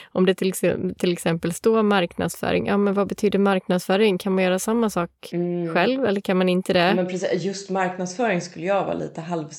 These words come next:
Speaker 2: eh, skeptisk mot, eller vad man ska säga, i,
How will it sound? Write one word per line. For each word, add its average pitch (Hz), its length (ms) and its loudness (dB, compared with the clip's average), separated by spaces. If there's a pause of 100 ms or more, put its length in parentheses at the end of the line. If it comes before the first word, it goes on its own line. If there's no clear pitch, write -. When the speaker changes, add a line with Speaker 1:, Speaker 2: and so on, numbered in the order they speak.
(360)
Speaker 2:
eh, 98 160 -4
skeptisk - 640 -10
mot, 151 200 -6
eller 175 120 0
vad 196 80 0
man 262 100 2
ska - 120 -6
säga, 147 240 2
i, 147 440 -4